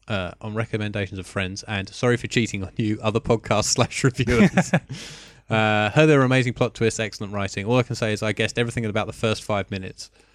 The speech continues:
Speaker 1: Uh, avoid the rest of this paragraph if you haven't seen it. Uh, from blah, blah, blah. Uh, rubbish, most disappointing film of the year, other than Prometheus, but don't get me started on that.
Speaker 2: <laughs> Right.
Speaker 1: Anyway, keep up the podcast. Really rather enjoy it. One of the best film-based ones out there."
Speaker 2: Excellent.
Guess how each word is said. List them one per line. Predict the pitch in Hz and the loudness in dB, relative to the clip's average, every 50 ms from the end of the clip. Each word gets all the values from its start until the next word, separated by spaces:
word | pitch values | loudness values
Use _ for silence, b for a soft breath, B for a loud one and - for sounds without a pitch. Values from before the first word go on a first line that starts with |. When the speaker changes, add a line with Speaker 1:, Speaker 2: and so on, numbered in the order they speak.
| b b b b _ - | b b b b _ -6
Speaker 1:
Uh, | 95 95 92 90 - - | -4 -4 -4 -4 -6 -8
avoid | 101 95 117 113 98 | -2 0 0 2 2
the | 104 | 0
rest | 104 - - | -2 -4 -4
of | 107 | -8
this | 98 - | -6 -4
paragraph | - 98 98 - 95 98 107 - | -4 -4 -4 -4 -6 -6 -6 -8
if | - - - | -12 -8 -8
you | 95 | -8
haven't | - 95 95 | -8 -8 -10
seen | - - 92 90 90 | -12 -10 -10 -10 -10
it. | 90 - _ - | -12 -14 _ -16
Uh, | 90 90 | -16 -16
from | 90 - - - | -16 -16 -16 -14
blah, | 90 87 90 90 87 87 87 | -12 -10 -10 -10 -10 -10 -6
blah, | 90 120 156 180 175 - _ _ _ _ _ _ - | -2 0 0 0 0 -2 _ _ _ _ _ _ -6
blah. | - 117 | -2 0
Uh, | 107 101 98 95 92 92 - - - | 0 0 -2 -4 -6 -8 -10 0 2
rubbish, | 135 135 127 135 127 - | 2 2 4 0 -2 0
most | 131 123 117 - | -2 -2 -2 -2
disappointing | 123 113 113 - 117 110 104 104 | -4 -6 -2 -2 -2 -2 -2 -4
film | - 123 110 101 | -6 -6 -4 -4
of | 98 92 | -6 -6
the | 101 | -6
year, | 95 95 90 90 98 95 | -6 -6 -6 -8 -6 -4
other | - 101 92 | -4 -4 -4
than | 104 101 | -6 -8
Prometheus, | - - 104 101 95 - 98 98 - | -8 -6 -6 -6 -4 -4 -6 -6 -6
but | - - | -6 -4
don't | - 101 95 | -4 -4 -4
get | - 104 | -6 -6
me | 98 | -8
started | 98 - - 90 87 - - | -6 -6 -6 -6 -6 -8 -10
on | - 95 92 | -10 -8 -8
that. | 90 - - _ _ | -10 -10 -12 _ _
Speaker 2:
<laughs> | - - - | -20 -10 -8
Right. | - 127 123 127 B B B B | -6 -6 -6 -8 B B B B
Speaker 1:
Anyway, | - 131 139 131 120 120 | 2 2 4 6 4 4
keep | 117 - 160 135 | 4 2 2 2
up | 139 120 | 2 0
the | - 110 | 0 2
podcast. | - 120 113 - - - 92 92 - - | 4 4 4 4 4 2 2 2 2 4
Really | 135 139 131 120 | 4 6 6 6
rather | 110 110 104 98 107 | 4 4 2 2 0
enjoy | 101 98 - 107 104 | -4 -4 -2 -2 -2
it. | 104 - | -2 -2
One | - 110 110 | -2 -2 -2
of | 110 | -2
the | 110 107 | -2 -4
best | - 110 - - | -4 -6 -6 -6
film-based | - - 113 117 110 113 113 107 - - | -6 -6 -4 -4 -2 -4 -4 -4 -4 -4
ones | 107 104 95 - | -4 -4 -4 -2
out | 104 95 82 | -4 -4 -2
there." | 95 92 87 - _ _ _ _ _ _ _ | -4 -10 -12 -14 _ _ _ _ _ _ _
Speaker 2:
Excellent. | - 269 269 - - 139 - - | -8 -6 -6 -6 -6 -8 -8 -8